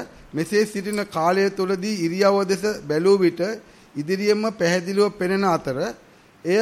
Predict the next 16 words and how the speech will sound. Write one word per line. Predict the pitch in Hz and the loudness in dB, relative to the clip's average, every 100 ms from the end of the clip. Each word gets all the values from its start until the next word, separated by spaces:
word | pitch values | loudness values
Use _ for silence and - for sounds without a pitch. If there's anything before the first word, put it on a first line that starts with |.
| 208 | 2
විකෘති | 160 156 208 202 220 | 0 -2 -6 -6 -4
වූ | 214 226 233 | -2 -2 -2
අපැහැදිලි | 151 - 196 202 160 113 98 - - - | -6 -2 0 2 0 -4 -8 -14 -20 -12
ඇට, | 147 214 214 | -8 -6 -6
වරහන් | 165 160 185 196 | -6 -6 -2 -4
තුළ | 190 208 | -4 -6
ඇට | 208 151 214 | -6 -8 -8
සැකිල්ල | 208 196 202 208 | -8 -6 -6 -6
ස්වරූපයක් | 196 190 190 185 196 202 - | -6 -4 -2 -2 -4 -6 -4
වගේ | 180 170 123 87 - - - - _ - | -2 -2 -4 -10 -20 -20 -20 -20 _ -8
චිත්‍රයක් | 170 - 208 202 180 - - - - | -8 -2 0 2 2 0 -14 -20 -6
පෙනේ. | 170 139 101 - - _ _ _ - - _ _ 156 | -4 -4 -6 -16 -20 _ _ _ -20 -20 _ _ 0
පැය | 180 196 - - - - | 0 0 -6 -20 -20 -16
අවසන් | - 170 196 220 214 | -4 -2 0 0 0
වන | 202 202 | 0 2
විටදී | 180 170 214 165 156 | 2 2 0 0 -2